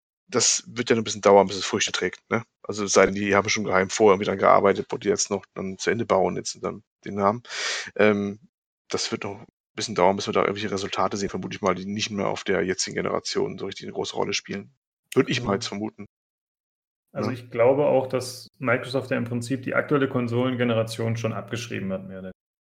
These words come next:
Speaker 2: Klar, da werden jetzt auch Sachen entwickelt, die vielleicht noch dafür rauskommen. Aber ich glaube, sie können sich erst wieder darauf einstellen, mit Sony mithalten zu können oder die sogar zu überflügeln, wenn eine neue Konsole rauskommt. Wirklich eine neue Generation,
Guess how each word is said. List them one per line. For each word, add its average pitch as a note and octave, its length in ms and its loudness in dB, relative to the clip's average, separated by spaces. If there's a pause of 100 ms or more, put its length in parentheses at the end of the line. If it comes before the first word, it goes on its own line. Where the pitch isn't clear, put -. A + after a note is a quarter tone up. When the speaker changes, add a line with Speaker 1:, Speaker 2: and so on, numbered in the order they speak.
(200)
Speaker 2:
Klar, C#3 280 6
da A#2 140 2
werden A2+ 160 0
jetzt A2+ 140 -4
auch A2 80 -6
Sachen C3 260 0
entwickelt, A#2+ 380 -6
die A2+ 80 -8
vielleicht C3+ 300 0
noch A2 100 -6
dafür A2+ 260 -4
rauskommen. D3+ 600 0 (640)
Aber A#2 200 2
ich A#2 140 -4
glaube, C#3+ 680 6
sie A#2 120 -4
können C3 440 0
sich A#2 180 -6
erst C3+ 200 0
wieder C#3 100 4
darauf B2 300 2
einstellen, B2+ 840 -4
mit A#2 120 -10
Sony B2 300 0
mithalten D3 380 0
zu - 100 -20
können C#3 260 -2
oder B2 160 2
die A#2+ 140 -2
sogar A#2+ 260 -2
zu B2 120 -12
überflügeln, C3+ 680 -2 (500)
wenn A#2+ 440 -2 (120)
eine A2+ 380 -2
neue B2 360 6
Konsole G#2+ 360 0
rauskommt. - 540 -4 (160)
Wirklich A#2+ 280 -6
eine A2 100 -8
neue A2 200 2
Generation, A2+ 800 0